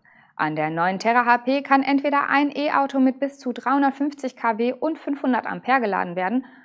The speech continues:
oder zwei Fahrzeuge teilen sich die Leistung und erhalten gleichzeitig bis zu einhundertfünfundsiebzig K W und dreihundertfünfundsiebzig Ampere.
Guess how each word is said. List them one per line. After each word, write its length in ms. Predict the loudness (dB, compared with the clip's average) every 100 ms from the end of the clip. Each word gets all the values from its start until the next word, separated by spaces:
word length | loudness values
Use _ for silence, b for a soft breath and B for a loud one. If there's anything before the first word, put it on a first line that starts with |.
| B _
oder 240 | 4 6 6
zwei 260 | 4 4
Fahrzeuge 600 | 4 2 2 0 -2 -2
teilen 340 | -2 2 4 2
sich 200 | 0 -6
die 120 | -6
Leistung 480 | -4 -4 -4 -6 0
und 180 | 0
erhalten 440 | 2 2 2 0 0
gleichzeitig 720 | 2 0 0 -2 0 -2 -4
bis 180 | -6 -6
zu 200 | -8 -4
einhundertfünfundsiebzig 1040 | 0 2 2 2 -2 -6 -4 -6 -4 -8
K 180 | -4 -2
W 160 | 0 -2
und 320 | -4 -6 -4
dreihundertfünfundsiebzig 1040 | -4 -4 -8 -8 -2 -2 -2 -8 -16 -12
Ampere. 380 | -12 -10 -12 -12